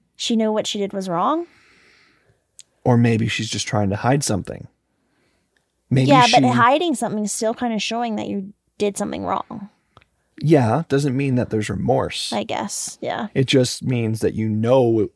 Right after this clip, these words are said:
Speaker 2: that if someone sees this, you're in shit.
Speaker 1: Touche.
Speaker 2: Right? It's the same reason why, say, if someone's going to go have an affair, they take off their wedding ring.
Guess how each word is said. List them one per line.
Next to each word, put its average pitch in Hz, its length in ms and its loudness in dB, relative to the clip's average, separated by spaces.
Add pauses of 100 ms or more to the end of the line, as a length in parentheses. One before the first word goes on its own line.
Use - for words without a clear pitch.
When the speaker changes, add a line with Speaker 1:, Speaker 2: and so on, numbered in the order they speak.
(260)
Speaker 2:
that 95 320 -2
if - 140 -4
someone 110 320 -2
sees 139 320 -2
this, - 500 0 (300)
you're 110 220 0
in 87 100 -4
shit. - 460 -2 (840)
Speaker 1:
Touche. - 260 -2 (840)
Speaker 2:
Right? 107 320 0 (640)
It's 151 180 0
the 147 60 0
same 139 360 4
reason 135 360 2
why, 107 320 0 (440)
say, 131 240 2
if 117 80 2
someone's 123 380 2
going 117 200 -2
to 110 80 0
go 110 180 0
have 107 180 0
an 104 60 -2
affair, 104 520 2 (100)
they 98 200 -4
take 107 240 -2
off 101 200 2
their 87 140 -4
wedding 92 320 -4
ring. - 240 -12